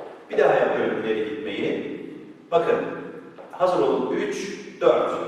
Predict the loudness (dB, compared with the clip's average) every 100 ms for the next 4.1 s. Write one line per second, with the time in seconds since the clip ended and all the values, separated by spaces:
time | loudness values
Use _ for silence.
0 | -8 -2 2 2 2 2 2 2 0 -2
1 | 2 2 2 0 -2 0 2 2 2 0
2 | -2 -6 -2 2 4 4 2 0 2 4
3 | 4 2 2 0 0 0 2 0 -2 -8